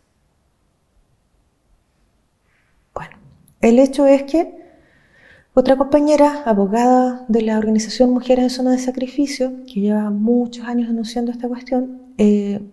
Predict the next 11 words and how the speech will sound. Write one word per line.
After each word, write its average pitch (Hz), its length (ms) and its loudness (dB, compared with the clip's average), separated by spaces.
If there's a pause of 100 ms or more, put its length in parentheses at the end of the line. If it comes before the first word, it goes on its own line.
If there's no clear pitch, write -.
(720)
llevaba 214 320 4
también 233 320 0
la 240 100 0
causa 240 560 -2
para 220 240 -4
que 226 120 -8
el 214 60 -2
Estado 233 340 0
reconociera 233 600 -2
su 240 120 -8
responsabilidad, 214 720 -4